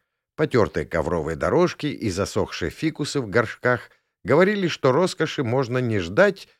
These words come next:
но что и за порядком тут следят хорошо. «Приветствую тебя, брат!» Жизнерадостно, но не громко проговорил дружелюбно скалящийся из-за стойки в фойе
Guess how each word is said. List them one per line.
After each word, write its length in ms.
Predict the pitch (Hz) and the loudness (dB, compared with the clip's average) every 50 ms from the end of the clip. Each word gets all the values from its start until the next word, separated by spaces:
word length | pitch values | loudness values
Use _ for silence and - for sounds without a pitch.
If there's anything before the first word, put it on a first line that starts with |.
| - | -6
но 160 | 95 117 131 113 | -2 0 0 0
что 260 | - - - 120 113 | -2 0 0 2 2
и 80 | 107 | 2
за 160 | 92 85 92 - | 2 0 0 0
порядком 580 | - 80 69 87 113 143 - - - 170 156 | 0 0 2 2 2 2 0 -2 -4 -4 -2
тут 260 | - 165 165 156 - | 0 -2 -2 -4 -6
следят 560 | - - - 95 87 85 71 67 78 87 - - | -12 -8 -6 -4 -4 -4 -4 -2 -4 -4 -4 -4
хорошо. 600 | - 107 117 127 117 - - 98 78 62 - _ _ _ _ _ _ _ _ _ _ _ _ _ _ _ _ _ _ - | -4 -2 -2 -2 -2 -4 -6 -6 -6 -8 -8 _ _ _ _ _ _ _ _ _ _ _ _ _ _ _ _ _ _ -4
«Приветствую 840 | - 90 123 139 147 165 180 180 143 - - - - 131 160 151 | 0 4 4 8 10 10 10 8 8 4 -2 -2 2 4 4 4
тебя, 300 | 101 117 139 139 143 147 | 4 4 4 6 8 8
брат!» 800 | 139 110 95 95 90 92 113 131 139 139 131 123 - - - - _ _ _ _ _ _ _ _ | 6 6 2 2 4 6 8 8 10 10 8 6 4 -2 -16 -20 _ _ _ _ _ _ _ _
Жизнерадостно, 1000 | - 71 95 117 117 127 131 135 165 190 190 160 165 156 - - 147 156 151 143 | -4 0 2 2 4 4 6 8 8 8 8 6 4 2 0 2 2 2 2 2
но 220 | 127 - - 180 180 | 0 -2 -2 0 0
не 120 | 131 104 | 0 0
громко 600 | 78 69 73 71 95 135 156 151 143 123 - 147 127 | -2 -2 0 2 4 6 6 6 4 2 0 0 0
проговорил 680 | - _ - 85 90 85 85 92 92 90 113 117 110 | 0 _ 0 0 2 2 2 4 4 4 4 2 2
дружелюбно 800 | 92 82 98 98 110 98 95 117 110 107 110 95 76 71 71 71 | 0 0 2 2 2 2 2 2 0 0 0 -2 -2 -4 -8 -8
скалящийся 800 | - - - - 107 123 151 156 139 - - 147 139 - - 139 139 | -8 -8 -4 0 2 2 2 2 0 -2 -2 -4 -4 -4 -2 0 0
из-за 220 | 123 90 101 117 | 0 0 -2 -2
стойки 460 | 110 - - - 131 127 104 - 110 | -4 -4 -4 -2 0 0 0 -2 -6
в 80 | 101 - | -8 -4
фойе 420 | - 107 110 117 113 110 104 92 | 0 2 2 2 4 2 0 -2